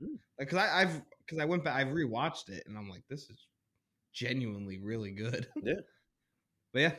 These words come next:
Speaker 2: so I'm excited for it. That's, that's kind of all I have. Oh, what's the release date?
Speaker 1: Oh, uh, March tenth. Same
Speaker 2: March
Speaker 1: day
Speaker 2: tenth
Speaker 1: as
Speaker 2: as well.
Speaker 1: sixty-five.
Speaker 2: Oh, it's the battle for the suspense. <laughs> When are we gonna get more Barbie news?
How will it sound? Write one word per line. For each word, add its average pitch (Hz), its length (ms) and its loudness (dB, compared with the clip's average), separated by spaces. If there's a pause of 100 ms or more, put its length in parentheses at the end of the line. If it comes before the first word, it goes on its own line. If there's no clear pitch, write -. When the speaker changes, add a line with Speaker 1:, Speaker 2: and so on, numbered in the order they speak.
Speaker 2:
so 131 140 -4
I'm 175 100 4
excited 240 340 2
for 95 180 -2
it. 117 320 -8 (360)
That's, 131 300 -10
that's 131 160 -8
kind 135 180 -6
of 120 60 -2
all 113 80 -2
I 110 80 -2
have. 117 280 -4 (1160)
Oh, 156 120 6
what's 135 160 0
the 151 60 -4
release 135 300 2
date? - 240 -10 (460)
Speaker 1:
Oh, 117 240 4
uh, 107 300 4
March 117 280 -2
tenth. 95 280 -6 (120)
Same 104 160 -6
Speaker 2:
March 101 80 -2
Speaker 1:
day 98 60 -4
Speaker 2:
tenth 98 180 0
Speaker 1:
as 104 80 -4
Speaker 2:
as 127 60 -10
well. 127 80 -2
Speaker 1:
sixty-five. 90 360 -8 (1120)
Speaker 2:
Oh, 117 200 0
it's 120 140 -8
the 107 100 -6
battle 113 400 -4
for 117 160 -6
the 117 100 -2
suspense. 117 760 -6
<laughs> - 40 -14 (2250)
When 226 120 2
are 480 40 4
we 494 100 4
gonna 330 100 10
get 196 120 8
more 175 160 6
Barbie 120 440 2
news? 95 400 -4